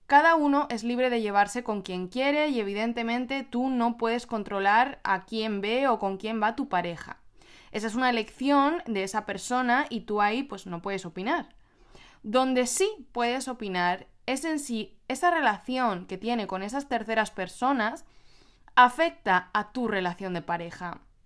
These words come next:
¿Qué quiero decir con esto? Que en el momento en el que hay ciertos comportamientos o se actúa bajo unos valores que a ti te afectan,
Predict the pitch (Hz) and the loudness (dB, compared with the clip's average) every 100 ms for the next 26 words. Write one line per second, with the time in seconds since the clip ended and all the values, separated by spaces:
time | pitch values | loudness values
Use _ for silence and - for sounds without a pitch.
0 | - - - - 330 285 233 208 196 190 | -20 -20 -20 -4 -4 0 0 2 0 0
1 | 196 185 180 170 - - 180 175 180 - | -4 -2 -4 -4 -6 -4 -4 -4 -10 -20
2 | - - - - 254 - - 254 247 247 | -20 -20 -12 -2 0 0 -2 0 2 2
3 | 247 269 349 427 381 294 285 269 254 247 | 2 2 -2 0 0 0 -2 -2 -2 -4
4 | 247 254 277 254 226 220 214 190 190 233 | -4 -4 -4 -2 -2 -2 -4 -4 -2 -2
5 | 269 240 202 208 226 226 220 214 190 185 | 0 -2 -2 0 0 0 -8 -2 -2 -2
6 | - 254 254 226 - 220 202 185 - - | 0 4 6 4 2 0 0 -2 -6 -6
7 | 254 262 226 208 226 254 208 - 190 185 | -4 0 4 4 4 0 -2 -4 -6 -6
8 | 226 226 180 240 247 - 196 214 | -4 -4 -2 -4 -4 -2 0 -2